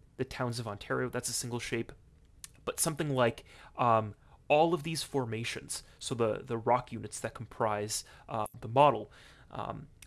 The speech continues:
all of these are part of the lithostrat model bedrock. So you can see that there's plenty of layers, uh, and, uh, un-, if, if you go past all of those layers, we now get into,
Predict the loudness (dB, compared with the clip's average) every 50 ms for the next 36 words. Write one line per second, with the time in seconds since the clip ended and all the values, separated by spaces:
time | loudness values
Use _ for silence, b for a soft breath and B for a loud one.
0 | 2 4 4 4 4 2 0 -2 -2 -2 0 -2 -2 -2 0 0 0 0 0 -2
1 | -4 -6 -6 -6 -6 -6 -4 -6 -6 -6 -6 -4 0 0 0 0 -2 -4 -4 -2
2 | -2 -4 -4 -4 -6 -6 -6 -6 -8 -10 -10 -12 -16 B B B B B -8 -4
3 | -4 -4 -4 -4 -4 -4 -4 -4 -4 -4 -6 -6 -8 -10 b b b -20 -8 -4
4 | -2 -2 -2 -2 -2 -4 -6 -6 -10 -18 -20 -20 -20 -20 -20 -20 -20 -20 -20 -20
5 | -20 -20 -20 -20 -20 -20 -20 -20 -20 -20 -20 -4 0 0 0 0 0 -2 -4 -4
6 | -2 0 2 2 2 2 0 -2 -4 -6 B B B B B -6 -6 -4 -6 -8
7 | -14 -18 -18 -18 -20 -18 -10 -6 -4 -2 0 0 -2 -2 -4 -4 -2 -2 0 0
8 | 0 -2 -4 -6 -6 -4 -4 -4 -4 -6 -8 -8 -6 -6 -6 -6 -8 -10 -8 -8
9 | -6 -4 -4 -2 0 -2 -2 0 6 8 8 8 8 4 0 0 -2 -2 -4 -6
10 | -6 -6 -8 -8 -6 -8 -8 -10 B B B B B B B -6 -4 0 0 0
11 | 0 0 0 -2 -4 -4 -6 -6 -6 -6 -6 -6 -6 -6 -4 -6 -6 -6 -8 -10